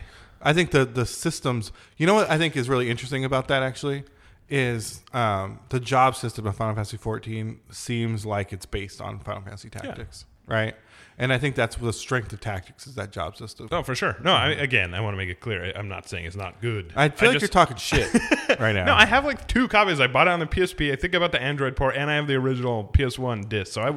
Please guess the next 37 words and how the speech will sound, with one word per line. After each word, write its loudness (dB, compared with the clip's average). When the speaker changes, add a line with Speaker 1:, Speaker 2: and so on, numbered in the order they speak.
Speaker 2:
I, 2
I 2
like 2
it. -4
I -4
just -10
can't -6
get 0
into -2
it. -8
Speaker 1:
You -2
know 2
what's 6
Speaker 2:
That's 4
Speaker 1:
crazy? 2
I've 2
probably 2
told -4
this -6
before, -4
but, 4
like, -6
I, 6
when 2
I 6
was 2
fifteen, -2
I -2
got 0
a 0
job 0
at -8
the -6
mall -2
at -6
Wetzel's -6
Pretzels. -10